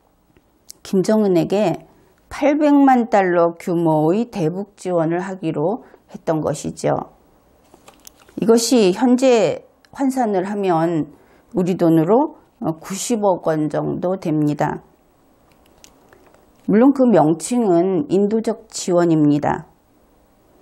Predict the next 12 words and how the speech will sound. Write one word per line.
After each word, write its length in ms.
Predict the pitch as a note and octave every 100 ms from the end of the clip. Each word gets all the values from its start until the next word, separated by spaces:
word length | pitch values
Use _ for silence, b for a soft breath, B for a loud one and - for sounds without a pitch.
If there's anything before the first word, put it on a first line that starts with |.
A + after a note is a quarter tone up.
| b b b
그러나 400 | E3+ A3+ C4+ C4+
지금같이, 1000 | - F#3+ A#3 C#4 B3 E3 - - - - _ _ _ _ _ _ _ _ -
어, 240 | - - - - - _ _ _ _ _ _ _ _ _ _ _ _ _ -
나날이 760 | G#3 D#3+ F#3 A3 C4 C4 C4 A3
그 460 | F#3 E3+ D#3 - - -
위협이, 760 | E3 E3+ A3+ A#3+ G#3+ D3+ - -
북한의 1000 | - F3 - A#3+ A3 G#3+ G#3 G#3 G#3+ F3+
위협이 640 | F3 G3+ F#3+ F#3+ G#3+ A#3+ b b b b b
그 420 | - F3+ E3+ A#2+ - - _ _ _ _ -
정도를 1000 | E3+ F3 G#3 G#3 A3 G#3+ G#3 G3+ G#3+ G3
넘어서서 640 | D#3+ F3+ F#3 F3+ E3 F#3 F3+
계속 640 | - - G#3+ B3+ -